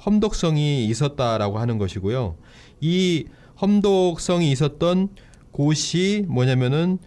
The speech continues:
응소가 이 왕험성에 주석을 달았는데 여기 보면 지리지에 따르면 요동 험독현, 험독현은 조선왕의 옛 도읍이다,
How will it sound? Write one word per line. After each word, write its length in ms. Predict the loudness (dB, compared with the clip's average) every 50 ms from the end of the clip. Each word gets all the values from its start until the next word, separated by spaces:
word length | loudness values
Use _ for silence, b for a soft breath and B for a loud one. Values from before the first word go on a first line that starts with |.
| B B B B B B
응소가 560 | -2 0 2 2 4 4 2 2 2 0 0
이 160 | 0 0 0 0
왕험성에 520 | 2 2 0 0 0 0 0 -2 -2 -2
주석을 360 | -2 -2 -2 -2 -2 -2 -4 -4
달았는데 500 | -6 -6 -6 -4 -4 -4 -4 -4 -4 -4
여기 160 | -4 -4 -6
보면 540 | -6 -6 -4 -4 -2 -2 -2 -2 -4 -6 -8 -12 _ _ _ -10
지리지에 560 | -4 -2 0 0 0 -2 -2 -2 -2 -4 -2
따르면 800 | -2 -4 -4 -4 -2 -2 -2 -2 -2 -2 -2 -4 -4 -6 -6 -10 b b b b b b -4
요동 500 | -2 -2 -2 0 0 0 0 0 -2 -4 -8
험독현, 840 | -10 -4 0 2 2 2 2 0 -2 -4 -4 -4 -4 -2 -4 -4 -8 -14 _ _ _ -4
험독현은 720 | -2 0 0 0 -2 -2 -2 -2 -2 0 0 0 -2 -4 -6 b b b b b b
조선왕의 640 | -2 0 2 2 2 2 2 0 0 0 2 2 2
옛 180 | 2 2 2
도읍이다, 640 | 2 4 4 6 4 4 4 2 2 2 0 -2 -6